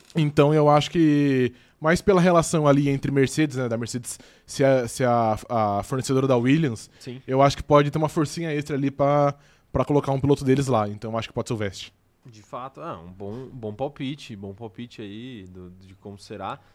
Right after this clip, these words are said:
Speaker 2: E você acha que a Williams vai estar numa condição melhor do que está hoje em dois mil e vinte e seis? Em questão de carro mesmo?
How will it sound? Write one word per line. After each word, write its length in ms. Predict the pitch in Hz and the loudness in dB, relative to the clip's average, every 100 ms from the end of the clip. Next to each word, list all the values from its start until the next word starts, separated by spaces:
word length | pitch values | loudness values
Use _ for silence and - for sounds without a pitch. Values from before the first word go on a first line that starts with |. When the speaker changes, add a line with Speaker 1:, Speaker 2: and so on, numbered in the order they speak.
| _ _ - | _ _ -14
Speaker 2:
E 220 | 123 127 | -12 -10
você 120 | 127 | -6
acha 140 | 147 - | -8 -6
que 80 | |
a 20 | 170 | -6
Williams 240 | 143 143 | -6 -6
vai 80 | 135 | -8
estar 120 | 135 | -8
numa 160 | 131 127 | -8 -8
condição 340 | 127 117 127 | -12 -12 -12
melhor 440 | 123 110 104 143 131 | -8 -6 -4 -4 -6
do 100 | 98 | -10
que 100 | 110 | -12
está 240 | - 107 | -8 -6
hoje 280 | 107 151 113 | -4 -6 -6
em 20 | |
dois 140 | 104 101 | -10 -10
mil 80 | |
e 40 | 101 | -12
vinte 120 | 101 | -12
e 40 | |
seis? 200 | 147 156 - _ _ _ _ _ - | -12 -12 -14 _ _ _ _ _ -20
Em 80 | 110 | -14
questão 240 | 113 123 | -12 -10
de 120 | 110 | -12
carro 340 | 98 139 143 107 | -6 -4 -2 -4
mesmo? 320 | 131 135 | -8 -8